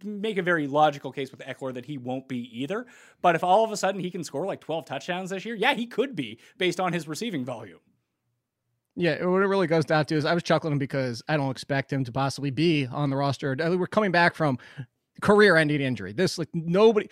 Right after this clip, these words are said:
Speaker 2: I don't say nobody, but, like, ninety percent of the people don't come back from this injury. And I say even come back, it's like they come back and play, but they end up not making rosters. They end up being a shell of their former selves. Uh, so that,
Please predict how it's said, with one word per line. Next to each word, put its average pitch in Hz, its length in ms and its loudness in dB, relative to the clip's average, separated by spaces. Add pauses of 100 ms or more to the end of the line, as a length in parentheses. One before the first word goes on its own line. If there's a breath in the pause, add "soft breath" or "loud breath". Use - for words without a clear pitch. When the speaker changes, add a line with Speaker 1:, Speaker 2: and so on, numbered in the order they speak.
(240 loud breath)
Speaker 2:
I 180 40 -6
don't 170 80 0
say 131 140 -2
nobody, 107 440 -6
but, - 160 -10
like, 131 120 -6
ninety 185 400 2
percent 170 220 -2
of 160 40 0
the 135 80 0
people 135 260 -2
don't 131 260 -4
come 139 140 -2
back 123 220 -4
from 135 100 -6
this 120 140 -6
injury. 135 500 -4
And 190 380 4
I 190 140 4
say 190 200 6
even 156 180 4
come 151 160 2
back, 147 160 2
it's 139 80 -6
like 147 120 -2
they 202 100 4
come 277 200 4
back 226 160 8
and 143 100 -2
play, 135 440 4 (360 loud breath)
but 190 320 6
they 180 180 4
end 180 100 2
up 165 120 2
not 165 180 0
making 156 280 0
rosters. 156 460 2
They 156 100 4
end 147 100 2
up 135 100 -2
being 147 180 -2
a 120 40 -4
shell 151 280 0
of 143 80 2
their 135 80 0
former 135 300 -2
selves. 135 420 -2 (380 loud breath)
Uh, 147 240 0
so 156 340 4 (180)
that, 175 440 8